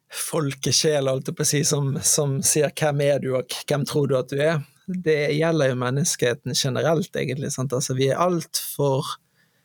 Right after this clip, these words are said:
eh, alt for lite gode med oss selv når det kommer til å anerkjenne at vi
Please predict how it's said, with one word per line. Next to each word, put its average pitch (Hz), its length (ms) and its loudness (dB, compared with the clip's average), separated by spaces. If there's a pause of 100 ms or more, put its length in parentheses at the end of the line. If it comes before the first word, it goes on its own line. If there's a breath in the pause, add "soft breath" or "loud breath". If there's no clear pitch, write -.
(800)
eh, 131 300 0
alt 175 320 0
for 160 160 2
lite 156 400 -2
gode 175 400 2
med 139 160 2
oss - 100 2
selv 165 380 2
når 131 140 -2
det 131 80 -2
kommer 147 280 0
til 139 220 0
å - 80 -2
anerkjenne 143 800 2
at 127 160 -4
vi 131 100 -2